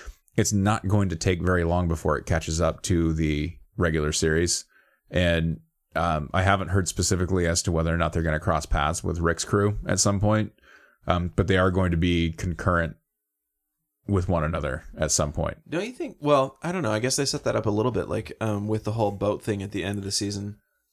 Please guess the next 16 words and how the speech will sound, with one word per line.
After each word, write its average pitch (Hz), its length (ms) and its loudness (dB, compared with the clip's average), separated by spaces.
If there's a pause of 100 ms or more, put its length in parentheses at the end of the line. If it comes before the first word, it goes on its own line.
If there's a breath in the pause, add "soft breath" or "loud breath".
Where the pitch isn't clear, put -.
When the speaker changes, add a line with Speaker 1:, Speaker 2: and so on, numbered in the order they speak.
(500)
Speaker 2:
But 123 100 0
don't 131 140 0
you 147 80 -4
think 151 160 -8
it - 40 -2
would 131 120 -2
be 117 80 2
a 110 40 0
little 117 200 -2
bit - 160 -2
ridiculous 110 560 -6
if 104 80 -6
they 101 120 -6
do 101 200 -8
cross - 220 -8
paths? 202 380 -14